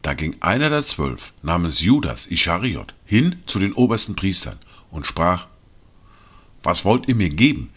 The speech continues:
wenn ich ihn euch verrate?" Und sie setzten ihm dreißig Silberlinge fest. Und von da an suchte er eine gute Gelegenheit, ihn zu verraten.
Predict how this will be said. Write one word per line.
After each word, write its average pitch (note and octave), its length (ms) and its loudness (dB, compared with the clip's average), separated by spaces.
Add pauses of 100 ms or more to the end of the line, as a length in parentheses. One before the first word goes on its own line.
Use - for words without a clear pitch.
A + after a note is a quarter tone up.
(200)
wenn F2 220 0
ich G2+ 180 -2
ihn A2 160 2
euch G2+ 220 -4
verrate?" F2 580 -4 (1400)
Und G#2+ 180 0
sie A2 100 2
setzten F#2+ 360 0
ihm G#2+ 160 2
dreißig G#2+ 480 0
Silberlinge F#2 520 0
fest. - 440 -16 (1040)
Und F#2 220 -2 (320)
von F#2+ 300 0
da B2+ 260 4
an D#2 320 -2 (220)
suchte A#2 380 2
er F2+ 160 2
eine F2 200 0
gute F3 220 0
Gelegenheit, A2+ 640 -2 (180)
ihn F#2 140 0
zu F2 120 -2
verraten. C#2+ 600 -4